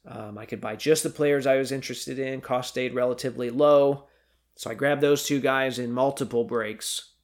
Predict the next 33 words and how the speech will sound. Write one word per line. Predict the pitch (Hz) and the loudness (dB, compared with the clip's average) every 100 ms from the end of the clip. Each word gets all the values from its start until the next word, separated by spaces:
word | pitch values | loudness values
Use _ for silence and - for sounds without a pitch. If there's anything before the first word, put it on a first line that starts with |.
| - | -18
And | 113 113 | -12 -8
in | 127 | -6
addition | 131 123 - 156 | -2 0 0 -2
to | 135 | 0
those | 135 135 | 2 0
two, | - 143 131 | 0 2 2
I | 120 | 2
was | 120 - | 0 -6
picking | - - 151 151 | -4 0 0 2
up | 143 143 | 0 0
other | 143 135 | -2 -2
players | 127 - 120 120 123 120 | -2 -4 -2 0 -2 -4
here | 113 110 | -10 -10
and | 104 | -8
there. | 120 139 104 - | -2 -2 -4 -4
Well, | 135 131 131 - _ _ _ _ _ _ _ _ _ _ | -2 -2 -4 -14 _ _ _ _ _ _ _ _ _ _
in | 104 | -14
my | 107 104 | -12 0
first | 151 180 180 | 6 6 4
break, | 143 131 139 | 0 0 0
I | 135 | -2
hit | 131 123 | 0 -2
a | |
Keith | 120 117 110 - | -2 -8 -10 -8
Van | 120 123 | -8 -4
Horn | 147 175 147 | 0 0 0
nameplate, | 107 90 - - - _ _ _ _ _ | -2 -6 -12 -16 -16 _ _ _ _ _
so | - | -12
that | - 127 | -10 -6
was | 170 | -8
pretty | - 127 104 | -4 -4 -4
cool. | - 101 95 120 _ _ _ _ - | -8 -10 -8 -10 _ _ _ _ -14
Um, | 113 104 101 104 | -10 -10 -10 -14